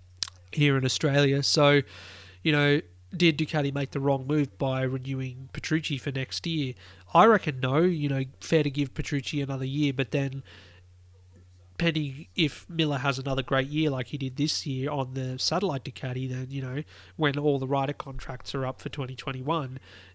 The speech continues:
other ma-, other factories are probably gonna be looking at Miller, perhaps, you know, and,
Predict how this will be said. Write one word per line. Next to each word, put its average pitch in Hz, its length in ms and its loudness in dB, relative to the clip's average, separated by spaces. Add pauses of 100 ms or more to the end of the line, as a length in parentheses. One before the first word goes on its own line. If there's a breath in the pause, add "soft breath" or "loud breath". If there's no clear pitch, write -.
(320 loud breath)
other 165 240 6
ma-, 143 240 -4 (100)
other 147 200 2
factories 131 480 -4
are 131 40 -4
probably 131 300 -2
gonna 131 140 -2
be 131 100 -4
looking 175 260 -2
at 135 180 -6
Miller, 131 280 -10
perhaps, 135 640 -6
you 139 60 -8
know, 127 240 -8
and, 127 320 -12